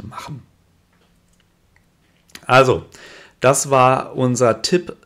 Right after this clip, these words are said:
für das kommende Wochenende. Vielleicht geht ihr wieder mit. Denkt dran, bisher zwölf von vierzehn Tipps getroffen in diesem Jahr in unseren kostenlosen Videoformat hier. Und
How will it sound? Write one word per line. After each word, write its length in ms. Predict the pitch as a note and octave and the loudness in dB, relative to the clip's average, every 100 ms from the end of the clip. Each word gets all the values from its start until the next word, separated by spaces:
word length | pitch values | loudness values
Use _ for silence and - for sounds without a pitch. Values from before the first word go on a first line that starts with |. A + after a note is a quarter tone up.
| _ | _
für 320 | - B2+ B2 | -10 0 2
das 300 | A#2+ A2 - | 2 -2 -6
kommende 400 | - B2 A#2+ A2 | -4 -2 -2 -4
Wochenende. 760 | A#2+ C3+ C3+ - A#2+ A#2+ A#2 - - | -4 -4 -6 -6 -4 -4 -4 -8 -18
Vielleicht 420 | - G#2+ G#2+ - | -4 -2 -2 -4
geht 180 | A#2 G#2+ | -4 -4
ihr 100 | G#2 | -4
wieder 180 | G#2 | -4
mit. 300 | G#2 B2+ B2+ - | -2 -4 -6 -10
Denkt 340 | A#2+ A2+ B2 | -4 -4 -4
dran, 280 | A2+ G#2+ A2 | -6 -6 -6
bisher 440 | G#2 G2 - G#2+ G#2 | -8 -8 -4 -4 -4
zwölf 380 | - - A#2+ | -4 -2 -2
von 200 | - G#2+ | -4 -8
vierzehn 680 | G#2 - A2+ - - G2+ G2+ - - | -8 -8 -8 -8 -10 -10 -12 -16 -10
Tipps 340 | A#2+ - - | -10 -8 -10
getroffen 560 | G2+ - - B2+ A#2+ A2+ | -12 -8 -6 -6 -8 -8
in 200 | A2 G#2+ | -8 -8
diesem 320 | A2 A2 G#2+ | -10 -8 -4
Jahr 300 | G#2 G#2 G#2 - - - _ | -4 -4 -8 -20 -20 -20 _
in 200 | B2+ B2 | -6 -6
unseren 480 | - A2+ G#2+ A2 G#2 | -6 -8 -6 -8 -8
kostenlosen 1000 | - A#2 - A2 G#2 G#2 G#2 G#2 G#2+ A2 | -10 -12 -10 -8 -6 -6 -8 -10 -10 -10
Videoformat 720 | A2 A#2 - G2+ G2+ G2 - | -6 -8 -6 -6 -4 -4 -6
hier. 220 | - G2 | -8 -8
Und 120 | G#2 | -8